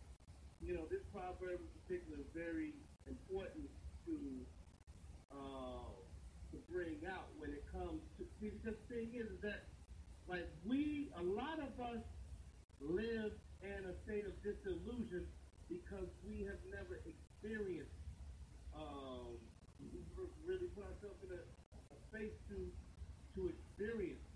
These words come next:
uh, you know, uh, the real, in a sense. Well, let me, let me back up here. I mean, it's like, uh,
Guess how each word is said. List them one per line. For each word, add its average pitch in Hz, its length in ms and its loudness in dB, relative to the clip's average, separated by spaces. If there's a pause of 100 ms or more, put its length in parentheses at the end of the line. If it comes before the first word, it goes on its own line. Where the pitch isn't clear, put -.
(120)
uh, - 480 -4 (720)
you 160 160 2
know, 127 240 0 (640)
uh, - 80 -4 (160)
the - 160 -2
real, 165 320 6 (240)
in 127 80 -4
a 120 160 -6
sense. - 240 -8 (160)
Well, 156 80 -6 (160)
let 165 80 -8
me, 165 160 -4
let 160 80 -4
me 156 160 -4
back 175 240 -4
up - 160 -10
here. - 240 -8 (2000)
I - 80 -2
mean, 196 160 2
it's 175 160 4
like, 165 240 0
uh, 147 640 0